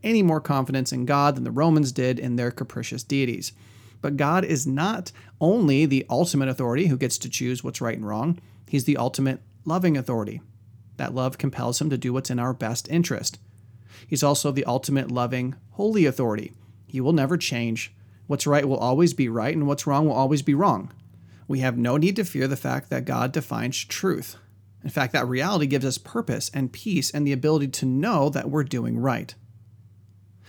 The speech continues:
So if obedience is doing what's right, and right is whatever God decides, then we have two important responsibilities. Number one, we must study to know what is right.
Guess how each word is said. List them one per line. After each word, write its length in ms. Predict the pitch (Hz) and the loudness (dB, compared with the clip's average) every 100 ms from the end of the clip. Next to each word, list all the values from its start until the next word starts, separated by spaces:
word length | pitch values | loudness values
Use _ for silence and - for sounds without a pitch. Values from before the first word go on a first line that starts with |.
| - - - - _ | -20 -20 -20 -20 _
So 160 | - | 2
if 120 | 135 156 | 2 2
obedience 460 | 143 247 254 202 | 0 2 4 2
is 200 | 175 147 | 2 0
doing 280 | 135 147 143 | 2 2 4
what's 220 | 131 - | 2 0
right, 460 | - 110 113 - - - | -4 -4 -4 -8 -14 -6
and 240 | 135 123 | -4 0
right 260 | 127 139 143 | 0 0 -2
is 140 | 131 | -4
whatever 300 | 135 127 120 | -2 -2 -2
God 240 | 120 117 120 | -4 -4 -2
decides, 600 | 123 151 120 120 - - - | -2 0 -2 -4 -6 -10 -6
then 120 | 139 | 0
we 160 | 160 | 2
have 280 | 175 143 139 | 4 2 0
two 200 | - 190 | -2 0
important 520 | 196 175 143 131 - | 0 0 -2 -4 -4
responsibilities. 1000 | 139 135 135 127 131 143 135 - - - - - - - - - | -4 -4 -6 -4 -2 0 0 -2 -6 -10 -12 -20 -20 -20 -20 -10
Number 200 | 90 123 | -6 0
one, 400 | 185 151 175 175 | 2 4 4 4
we 60 | |
must 240 | 143 135 - | 2 0 -2
study 360 | - 151 135 | 0 0 0
to 140 | 135 147 | 0 0
know 200 | 127 117 | 0 -2
what 180 | 117 123 | -4 -6
is 120 | 127 | -6
right. 280 | 117 120 | -6 -8